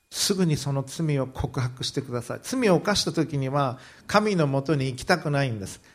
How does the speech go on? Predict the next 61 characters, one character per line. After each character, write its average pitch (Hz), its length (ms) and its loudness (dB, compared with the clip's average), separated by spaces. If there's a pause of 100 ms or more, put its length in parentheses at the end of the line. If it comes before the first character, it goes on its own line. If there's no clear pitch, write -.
(120)
神 180 300 2
様 131 440 -2 (240)
と 165 100 2
目 170 160 6
を 151 120 6
合 120 80 0
わ 127 160 4
せ 131 120 -2
た 113 120 -2
く - 140 -12
な 95 140 -10
い。 85 60 -14 (680)
い 127 40 -4
や、 127 140 2
ど 127 140 0
う 127 60 -2
せ 135 100 -6
神 147 200 -2
様 127 140 -6
私 120 240 -6
の 127 100 -8
こ 123 120 -10
と 117 160 -4
を 110 140 -8 (600)
嫌 123 180 -2
が 127 100 -2
っ 127 100 -8
て 113 120 -6
る 101 100 -8
に 98 60 -12
違 101 200 -8
い 101 220 -10
な 101 140 -14
い 95 60 -14
し、 131 440 -8 (480)
自 139 80 -6
分 139 80 -2
は 131 80 0
い 165 120 4
い 165 60 -2
子 127 120 -4
じ 107 80 -6
ゃ 107 40 -6
な 110 140 -6
い 110 80 -8
か 90 140 -16
ら、 85 120 -16 (1500)
そ 131 120 -6
の 110 120 -4
神 139 280 -6
様 117 140 -10
の 98 40 -14
と - 60 -16
こ 113 80 -8
行 120 80 -8
き - 80 -10
た - 140 0
く - 120 -12
な 92 140 -12
い 90 80 -14
し、 - 320 -8